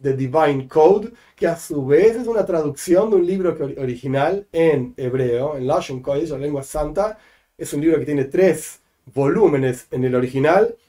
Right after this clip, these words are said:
y después fueron haciendo partes de esos volúmenes traduciendo al inglés y al español, el Código Divino de vuelta.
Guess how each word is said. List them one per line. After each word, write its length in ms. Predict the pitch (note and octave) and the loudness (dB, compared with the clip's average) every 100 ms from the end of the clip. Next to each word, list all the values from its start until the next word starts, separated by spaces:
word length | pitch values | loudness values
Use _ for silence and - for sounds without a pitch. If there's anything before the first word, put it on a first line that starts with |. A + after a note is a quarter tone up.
| _ | _
y 60 | D3 | -2
después 480 | D#3 D#3 G#3 A#3 A#3+ _ | 0 2 4 4 2 _
fueron 260 | - D#3+ D3 | 0 2 2
haciendo 400 | E3 D3+ C3 - | -2 -4 -4 -6
partes 500 | - F3 D3 C3+ C3+ | -2 -2 -2 -4 -4
de 60 | C3+ | -4
esos 160 | C#3+ C3+ | -2 -2
volúmenes 420 | C#3 E3+ D#3 - | 0 0 0 -4
traduciendo 460 | C#3 B2+ D3 D#3 | -6 -4 -2 0
al 60 | C#3 | 0
inglés 400 | D3 F3 D3+ - _ | 0 0 0 -2 _
y 80 | D3 | -4
al 120 | D3 | -4
español, 640 | B2+ B2 B2 D#3+ A3+ A#3 - _ _ | -4 -8 -4 0 0 0 -6 _ _
el 200 | - B2+ | -10 -8
Código 340 | B2+ D3 C3+ C3 | -2 -2 0 -2
Divino 280 | D3 G#3 F#3+ | 0 0 0
de 60 | |
vuelta. 480 | F#3 G#3 G3+ A3+ A3+ | 2 0 0 -4 -4